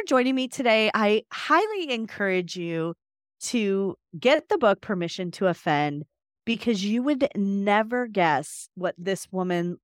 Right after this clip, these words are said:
Rachel Luna, has been through until you read the book.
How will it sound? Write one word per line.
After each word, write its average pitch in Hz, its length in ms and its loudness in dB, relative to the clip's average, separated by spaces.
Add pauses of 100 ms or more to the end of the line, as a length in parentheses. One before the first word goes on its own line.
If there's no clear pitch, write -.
(260)
Rachel 170 600 0 (120)
Luna, 175 340 0
has 190 240 -4
been 160 280 -2
through 262 420 0 (240)
until 165 240 -8
you 160 120 -10
read 156 220 -4
the 156 60 -4
book. 190 200 4